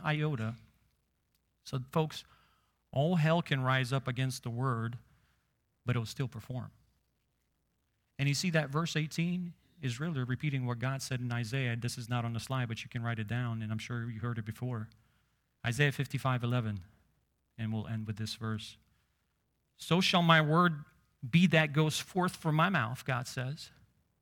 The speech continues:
right? "It shall not return to me void, but it will accomplish what I please,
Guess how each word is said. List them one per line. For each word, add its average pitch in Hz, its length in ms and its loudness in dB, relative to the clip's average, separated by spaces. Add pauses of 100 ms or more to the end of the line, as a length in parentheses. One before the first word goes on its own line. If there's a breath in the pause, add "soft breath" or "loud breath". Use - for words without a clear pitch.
(260)
right? 160 260 -2 (580)
"It 156 120 8
shall 170 200 8
not 180 300 10
return 196 360 10
to 180 80 8
me 165 140 10
void, 143 480 6 (380 soft breath)
but 170 140 12
it 175 60 12
will 165 220 8
accomplish 160 760 6
what 147 140 4
I 135 100 8
please, 131 720 2